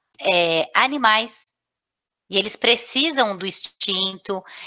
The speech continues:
eles precisam, é, viver como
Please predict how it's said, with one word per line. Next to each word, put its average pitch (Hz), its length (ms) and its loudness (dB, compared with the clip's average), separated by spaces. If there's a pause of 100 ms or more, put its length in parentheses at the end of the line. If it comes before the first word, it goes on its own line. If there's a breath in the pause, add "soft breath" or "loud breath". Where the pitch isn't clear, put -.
(140 loud breath)
eles 190 220 -2
precisam, 220 1000 4
é, 185 300 4
viver 208 560 2
como 226 640 4